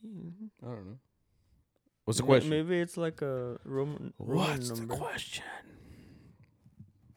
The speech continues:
Speaker 1: Oh,
Speaker 2: Do
Speaker 1: uh, have y'all ever gotten pl-, paid with a fake money by a client?
Speaker 2: With fake money?
Speaker 1: Yeah.
Speaker 2: Mm, that I can think of, no.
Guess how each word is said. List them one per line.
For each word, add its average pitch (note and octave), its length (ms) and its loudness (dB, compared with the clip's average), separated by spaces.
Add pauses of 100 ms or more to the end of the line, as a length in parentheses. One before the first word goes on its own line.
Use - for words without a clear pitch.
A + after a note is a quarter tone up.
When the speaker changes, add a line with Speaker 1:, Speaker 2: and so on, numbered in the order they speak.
(640)
Speaker 1:
Oh, C3 280 6
Speaker 2:
Do - 80 8
Speaker 1:
uh, C3+ 180 8 (280)
have C3+ 180 2
y'all C3+ 180 6
ever C#3 220 6
gotten C#3 380 2 (520)
pl-, - 160 -10 (280)
paid D3 560 -2
with D3 240 -4
a C3 80 -4
fake C3+ 420 -4
money B2 320 -2
by A#2 200 -4
a A2+ 80 -4
client? - 400 -10 (560)
Speaker 2:
With G2+ 200 8
fake A2+ 320 6
money? F3+ 380 8 (160)
Speaker 1:
Yeah. C3+ 180 -8 (300)
Speaker 2:
Mm, D2+ 680 -8 (360)
that A2+ 180 2
I D#3 120 6
can A3 180 0
think A3+ 300 -2
of, G#3+ 260 6
no. F#2+ 460 2